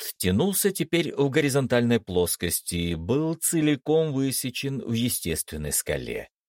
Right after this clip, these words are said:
Митькина зажигалка категорически отказалась работать. Хозяин её повыдёргивал из неё всю вату и вату сжёг. Ничего более не оставалось, как брести на ощупь,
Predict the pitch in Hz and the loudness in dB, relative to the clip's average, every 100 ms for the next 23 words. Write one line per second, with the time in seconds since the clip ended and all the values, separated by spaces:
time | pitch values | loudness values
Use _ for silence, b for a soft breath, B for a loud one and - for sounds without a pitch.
0 | _ _ _ _ _ 98 104 - 98 92 | _ _ _ _ _ 2 2 2 2 2
1 | 92 92 98 113 - 117 - - 120 113 | 2 2 4 4 4 2 2 0 2 2
2 | 120 - - - 120 - 113 101 98 95 | 2 -4 -6 0 0 0 -2 2 2 2
3 | 98 87 76 71 - 62 - - - - | 2 2 0 -8 -10 -10 -10 -12 -14 -6
4 | - 190 175 185 175 170 175 175 175 165 | 2 4 4 2 0 -2 0 0 2 2
5 | 160 127 139 131 135 127 123 117 117 113 | 4 4 2 2 0 2 2 4 6 4
6 | 104 - 101 92 113 - 135 131 127 - | 2 0 2 4 4 2 -4 -4 -4 -6
7 | 160 190 160 123 123 - 143 127 85 76 | -6 -2 2 2 0 -6 -8 -6 -6 -6
8 | 62 - - _ _ _ _ _ _ 131 | -6 -10 -20 _ _ _ _ _ _ 0
9 | 123 131 127 113 113 110 107 98 - 92 | 2 4 4 6 4 6 4 2 2 2
10 | 123 127 127 - 170 165 165 180 - - | 2 0 -4 -6 -8 -8 -8 -8 -8 -12
11 | - 170 160 127 113 113 - 127 | -12 -10 -4 -2 -2 -6 -10 -12